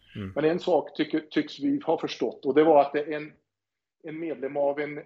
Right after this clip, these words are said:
Speaker 2: en enhet ifrån Border Patrol som heter borac. Det är alltså ett special, eh, specialskyddsgrupp i, i Border Patrol.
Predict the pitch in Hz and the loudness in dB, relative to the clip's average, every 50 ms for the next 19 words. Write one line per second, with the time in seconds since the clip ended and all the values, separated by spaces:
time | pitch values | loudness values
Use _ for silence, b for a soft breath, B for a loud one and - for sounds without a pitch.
0 | - _ 160 143 147 175 170 156 147 123 135 135 - - 147 147 - 151 143 135 | -16 _ -12 -12 -10 -8 -8 -8 -6 -4 -4 -6 -4 -6 -10 -6 -2 0 0 0
1 | 135 131 127 123 117 147 165 190 180 165 - 151 147 - - 165 131 127 127 - | 0 0 -4 -2 0 2 4 4 4 2 0 -2 -8 -6 -6 -6 -4 -4 -4 -4
2 | - 131 123 - 139 127 - - 160 175 175 156 139 123 110 - - - _ - | -6 -10 -2 0 0 0 4 6 6 8 8 8 8 8 6 4 0 -8 _ -2
3 | 135 127 123 - - 127 123 127 120 _ _ - - - _ 147 127 - 151 131 | -2 -2 -2 -4 -4 -4 -4 -4 -4 _ _ -20 -20 -6 _ -6 -4 -2 -2 0
4 | 123 120 113 107 107 110 - _ _ 160 131 117 120 127 - - - 151 - - | 0 0 0 -2 -6 -10 -12 _ _ -10 -8 -8 -8 -10 -14 -8 -6 -6 -2 2
5 | 160 135 120 113 110 - - 147 117 95 95 - - 123 131 139 - - - _ | 2 2 2 2 0 -2 -4 -4 -4 -4 -10 -2 2 2 2 2 0 -2 -14 _
6 | _ 139 127 - - - - 127 123 120 120 120 - - - - 110 135 147 147 | _ -8 -8 -8 -10 -6 -4 0 0 2 0 0 -2 -8 -10 0 6 8 8 8
7 | 139 135 - 127 - - 123 104 95 104 | 8 8 4 4 2 2 0 0 0 -2